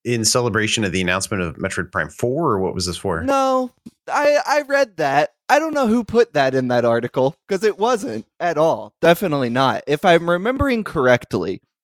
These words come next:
Speaker 2: if I'm getting into the lore of my own article, um, before it, I had written a story on B M X triple X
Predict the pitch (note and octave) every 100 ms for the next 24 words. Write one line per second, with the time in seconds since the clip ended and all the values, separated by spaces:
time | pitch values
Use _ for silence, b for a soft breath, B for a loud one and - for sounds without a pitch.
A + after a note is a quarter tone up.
0 | _ _ C#3 D3+ C3+ B2+ D#3+ D#3 C#3+ C3
1 | C3 A#2 G#2+ G#2+ A#2+ A2 E2 - _ -
2 | A#2 G#2+ A2 G#2+ G#2 G#2 G2+ A2 - D3
3 | D#3 _ _ _ _ _ A#2 A#2+ A2+ G#2+
4 | G#2 G#2 _ _ _ _ _ - D#3 C#3
5 | - G#3 A3 D3 A#2 B2+ B2+ A#2+ D3+ D3+
6 | D3+ - - C#3+ C3+ B2 A#2 G#2 A#2 G#2+
7 | - B2 C3+ B2 A#2+ - - - A#2+ A#2
8 | G2 - - - -